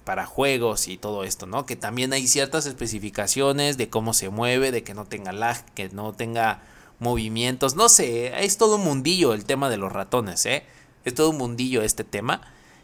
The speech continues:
Y me tardaría bastante en explicártelo, pero bueno, pues todavía hay otras cositas que te quiero platicar. Así que bueno, conseguí mi mouse. Inmediatamente pensé, "Oye,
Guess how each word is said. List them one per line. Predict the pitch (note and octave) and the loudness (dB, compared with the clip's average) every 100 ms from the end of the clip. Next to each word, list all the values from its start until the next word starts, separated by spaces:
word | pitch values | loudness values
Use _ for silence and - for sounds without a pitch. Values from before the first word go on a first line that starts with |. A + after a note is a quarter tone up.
| _ - | _ -14
Y | G#2+ A2 G#2+ G#2+ G#2+ G#2+ - - _ _ _ | -8 -6 -4 -6 -6 -10 -12 -16 _ _ _
me | C#3 C#3 C#3 | -4 2 4
tardaría | C#3 D3 D#3+ F3 | 4 6 8 8
bastante | F#3 E3+ E3 D#3 | 8 8 6 0
en | E3 | -2
explicártelo, | C#3 - D#3 F3 F#3 F#3 F#3 | -2 -2 2 4 4 2 2
pero | G3+ G3+ G3+ - - | 0 2 0 -4 -8
bueno, | A#2+ G#2 - | -6 -6 -8
pues | F#2+ | -10
todavía | - - F#3 E3 | -8 2 6 6
hay | D#3 D#3+ | 8 6
otras | D#3+ D#3 | 4 0
cositas | B2 B2 C3 C3+ | -2 -4 -4 -4
que | - | -6
te | - | -8
quiero | C#3+ C3 | -4 -4
platicar. | G#2+ G2+ G2 G2+ - - - - - | -6 -12 -8 -8 -10 -20 -20 -20 -6
Así | A#2 D3 | 0 0
que | C#3+ D#3+ | 2 0
bueno, | C3 A2 F#2+ - - - - | 0 -2 -10 -20 -20 -14 -2
conseguí | D3+ F3 F3 | 2 4 2
mi | G#3 G3+ | 0 6
mouse. | G3+ A3 - - - _ - - | 6 6 4 0 -6 _ -14 -4
Inmediatamente | E3 F3+ F3 G#3 A3+ G#3 G3 A3 | 0 0 0 2 2 2 0 0
pensé, | D3 C3 E3 - | 0 2 0 2
"Oye, | E3 F#3 F3 | 4 6 4